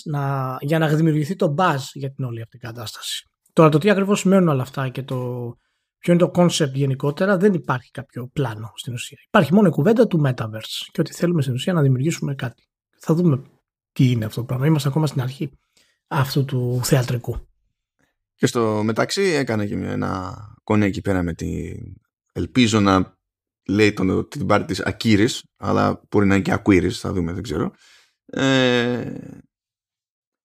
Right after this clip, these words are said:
Speaker 2: για να αναλάβει την έκδοση των επόμενων τίτλων της. Οπότε, τέλος πάντων, ας πούμε ότι συνεχίζεται μια, μια, η δραστηριότητα στο publishing το μέρος.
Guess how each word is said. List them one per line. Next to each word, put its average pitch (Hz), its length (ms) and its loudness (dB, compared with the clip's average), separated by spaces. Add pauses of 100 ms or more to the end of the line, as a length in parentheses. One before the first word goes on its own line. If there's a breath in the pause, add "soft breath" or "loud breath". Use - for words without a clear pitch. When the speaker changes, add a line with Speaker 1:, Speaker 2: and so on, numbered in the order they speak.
(400)
Speaker 2:
για 123 240 2 (580)
να 117 120 2
αναλάβει 123 400 2
την 117 240 0
έκδοση 98 840 -4 (420)
των 95 180 0
επόμενων 98 340 4
τίτλων 110 340 4
της. - 460 -2 (1120)
Οπότε, 143 540 2
τέλος 135 240 2
πάντων, 131 260 2
ας 123 140 2
πούμε 135 180 4
ότι 120 160 -2
συνεχίζεται 117 500 0
μια, 95 1000 -2 (1000)
μια, 113 540 2 (360)
η 127 160 4
δραστηριότητα 120 680 2
στο 110 200 -2
publishing 110 400 0
το 92 100 -2
μέρος. 98 500 -2